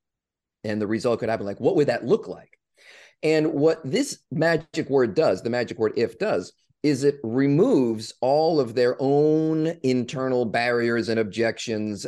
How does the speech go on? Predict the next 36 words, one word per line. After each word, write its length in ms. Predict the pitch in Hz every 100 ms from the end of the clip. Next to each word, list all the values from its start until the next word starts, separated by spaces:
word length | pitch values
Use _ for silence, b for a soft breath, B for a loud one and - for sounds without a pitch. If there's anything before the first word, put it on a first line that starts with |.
| -
and 280 | 104 104 95
hurdles. 640 | - 117 110 69 71 - _ B B B 139 -
And 320 | 135 135 135
they 140 | 135 135
are 120 | 135
able 300 | 139 156 147
to 120 | 151
now 240 | 131 123
think 420 | 120 - 151 139 -
a 60 | 117
little 200 | 127 120
more 160 | 101
clearly. 460 | - - 175 180 190
They're 160 | 107
able 140 | 107 107
to 100 | 104
think 220 | 117 107
a 40 |
little 180 | 107 104
more 160 | 95 98
laterally. 720 | 98 110 139 160 185 202 226 b b b 120
They're 120 | 120
able 200 | 113 117
to 200 | - 120
think, 540 | - 123 120 120 - -
um, 520 | 107 104 104 101 104 - _ -
y-, 120 | 123
you 140 | 123 117
know, 400 | 104 101 110 - - - _ _ _ -
uh, 40 | 120 120 -
in, 220 | - 135
in, 380 | - 143 139 143 143
in, 180 | 147 147
in 220 | 147 139
some 220 | - 262
ways, 420 | 262 127 143 147